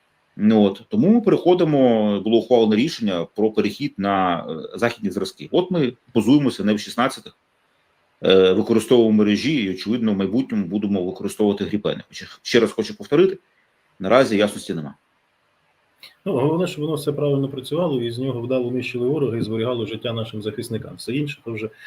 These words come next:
Speaker 2: як то кажуть, не, не настільки важливі проблеми. Е, хотів про експорт української зброї поговорити. Ця тема на слуху вже кілька днів. А експорт, е, начебто, ось-ось почнеться,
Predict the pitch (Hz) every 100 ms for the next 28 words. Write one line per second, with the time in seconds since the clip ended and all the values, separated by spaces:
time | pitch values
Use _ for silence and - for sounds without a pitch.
0 | - - - - 113 - 110 127 117 117
1 | 117 127 127 143 143 123 - 147 143 117
2 | 110 113 120 120 120 113 95 92 - 127
3 | 120 117 117 143 214 190 190 - 170 -
4 | 160 175 170 160 151 220 202 160 143 143
5 | 139 127 135 151 139 135 127 135 147 147
6 | 131 131 139 139 139 196 214 - - -
7 | 117 117 120 117 113 - 120 120 151 156
8 | 160 147 135 127 123 127 143 143 139 -
9 | 131 127 120 - 131 143 139 - 127 185
10 | 202 196 156 139 123 110